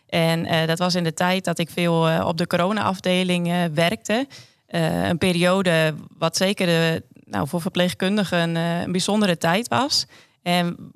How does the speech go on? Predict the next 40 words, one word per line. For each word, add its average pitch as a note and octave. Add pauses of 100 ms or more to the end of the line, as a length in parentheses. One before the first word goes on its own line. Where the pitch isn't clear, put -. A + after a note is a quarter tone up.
(120)
wat E3+
mij F3+
toch F3+
ook G3
wel F3+
veel F3+
professionele F3+
ontwikkeling E3+
heeft D#3
gebracht. C#3+
Ik D#3
werkte F#3
op G3+
de F3+
corona-afdeling F3+ (280)
en E3+
ik E3+
zag F#3
ook E3+
hoe F3
belangrijk E3
het D#3
verpleegkundige D#3+
vak F#3
was. B3+ (360)
Eh, E3
maar E3
ook F#3+
in F3
de E3+
strategie F3+
en E3+
beleid E3+
en E3
keuzes F#3
die E3+
gemaakt E3
worden F#3
als E3
organisatie, F3+